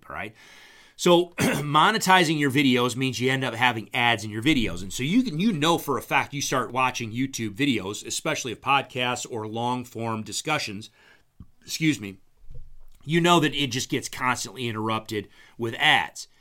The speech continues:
Some of the ads are just a five-second beep, and, and you can't do anything about it. Um, you know what? A five-second ad, I can just power through that, not a big deal. Or sometimes maybe it's a thirty-second ad, and, eh, okay, or twenty-second ad or whatever, oh, okay, and it's done and it moves on.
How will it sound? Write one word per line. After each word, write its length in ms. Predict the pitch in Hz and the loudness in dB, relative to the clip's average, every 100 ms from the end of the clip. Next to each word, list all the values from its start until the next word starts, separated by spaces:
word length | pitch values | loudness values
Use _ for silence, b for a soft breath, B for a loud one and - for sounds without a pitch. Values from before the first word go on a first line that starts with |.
| b b b b b | b b b b b
Some 300 | - - 240 | 2 4 6
of 60 | 226 | 6
the 120 | 180 | 6
ads 200 | 180 135 | 6 4
are 40 | |
just 140 | 139 127 | -4 -6
a 60 | |
five-second 640 | - 165 156 - 151 143 143 | 2 4 4 0 -2 -2 0
beep, 200 | 539 571 - | 2 2 0
and, 160 | 151 147 | -6 -2
and 160 | 156 147 | -2 0
you 80 | 135 | -2
can't 300 | - 156 127 | 0 0 0
do 80 | 135 | -2
anything 180 | 123 | -2
about 260 | 120 107 78 | -2 -2 -4
it. 100 | - - | -8 -8
Um, 160 | 190 190 | -8 -2
you 100 | 196 | 2
know 80 | |
what? 120 | 202 185 | 4 2
A 40 | |
five-second 560 | 131 185 180 180 165 160 | 4 2 2 0 0 0
ad, 240 | 156 156 - | 2 2 2
I 80 | |
can 180 | 156 139 | 2 0
just 160 | 120 117 | -4 2
power 260 | 135 123 | 4 4
through 200 | 113 120 | 2 -2
that, 200 | 117 110 | -2 -2
not 180 | 113 113 | -2 -2
a 40 | 107 | -2
big 180 | 98 | -6
deal. 260 | 80 67 - | -8 -12 -6
Or 200 | - 214 | 4 6
sometimes 540 | 202 220 202 196 196 170 | 6 2 2 0 0 -2
maybe 200 | 202 196 | 0 0
it's 100 | 185 | -4
a 40 | |
thirty-second 560 | - 190 156 151 - 113 | 0 0 2 -2 -2 -4
ad, 300 | 110 110 - | 0 0 -2
and, 260 | 147 127 127 - | -4 -4 -6 -10
eh, 120 | 151 147 | -10 -4
okay, 220 | 165 165 | -4 -2
or 100 | 117 | -2
twenty-second 600 | 123 170 165 - 147 135 | -2 -2 0 0 -2 -2
ad 180 | 127 123 | -4 -2
or 60 | 123 | -2
whatever, 420 | 120 127 123 120 | 0 0 -2 -2
oh, 140 | 208 - - | -2 -4 -10
okay, 440 | 143 131 131 127 B B - | -10 -6 -6 -6 B B -2
and 120 | 147 | 0
it's 100 | 139 | 0
done 260 | - 135 127 | 4 4 4
and 120 | 117 | -2
it 20 | |
moves 300 | 113 104 104 | -4 -4 -2
on. 260 | 107 78 | -2 -2